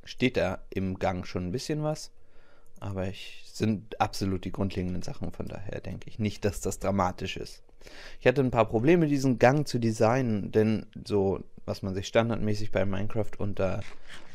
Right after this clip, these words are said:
Dschungeltempeln vorstellt, sind überwucherte alte Gebäude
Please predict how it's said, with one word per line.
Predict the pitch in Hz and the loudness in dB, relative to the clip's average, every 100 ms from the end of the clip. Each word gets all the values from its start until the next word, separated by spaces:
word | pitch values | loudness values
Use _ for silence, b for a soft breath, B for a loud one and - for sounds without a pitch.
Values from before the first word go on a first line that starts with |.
| - | 2
Dschungeltempeln | 120 127 120 110 107 98 | 4 4 4 2 2 2
vorstellt, | - 101 107 98 - | 0 2 4 2 0
sind | - 95 92 | -6 -6 -4
überwucherte | - 98 90 120 - 98 104 - | -4 -2 -2 -2 2 2 2 4
alte | 107 101 92 92 101 - | 2 4 2 2 -2 -2
Gebäude | 98 92 98 101 113 | 0 4 6 6 4